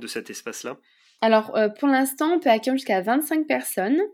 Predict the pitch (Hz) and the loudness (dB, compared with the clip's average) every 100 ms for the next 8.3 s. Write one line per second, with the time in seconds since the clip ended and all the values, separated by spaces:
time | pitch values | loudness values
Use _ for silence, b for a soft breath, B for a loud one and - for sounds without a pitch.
0 | _ - 202 202 208 202 202 208 214 - | _ -8 -8 -4 -2 0 0 0 -4 -6
1 | 190 185 196 196 185 180 233 214 180 - | -4 -4 -6 -6 -4 -6 -6 -8 -8 -8
2 | 180 180 180 208 208 202 185 185 185 - | -8 -8 -6 -8 -6 -8 -6 -8 -8 -4
3 | 214 226 185 180 185 185 180 180 180 202 | -2 -2 -4 -6 -6 -6 -4 -4 -4 -6
4 | 370 - - B B B B B 220 220 | -6 -8 -20 B B B B B 2 6
5 | 220 262 277 202 196 202 208 214 202 185 | 6 6 6 4 2 0 0 0 0 2
6 | 196 208 208 208 190 - 185 180 - 202 | 2 2 2 -2 -2 -6 -12 -12 -4 -4
7 | 185 - - 170 190 208 - 220 196 190 | -4 -8 -4 0 0 -2 -10 -8 -6 -4
8 | 196 - | -6 -10